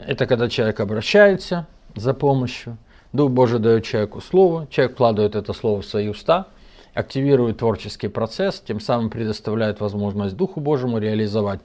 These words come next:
то, что, в общем-то, м, и есть воля Божия как ответ на эту просьбу.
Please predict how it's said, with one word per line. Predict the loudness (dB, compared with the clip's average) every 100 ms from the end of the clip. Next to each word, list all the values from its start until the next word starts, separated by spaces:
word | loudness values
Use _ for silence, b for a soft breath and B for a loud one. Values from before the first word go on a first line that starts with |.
| 0
то, | 0 0 B B B B B
что, | -10 -4 0
в | 2
общем-то, | 2 0 -4 -4 -4 -6 -10 _
м, | -8 -6 -8 -6
и | -4
есть | -2 2 4 2 0
воля | 0 2 2
Божия | 0 -2 -2 -2 -2 -4
как | -6 -6 -6
ответ | -10 -2 -2 0
на | 0 0
эту | -2
просьбу. | -2 0 0 -4 -18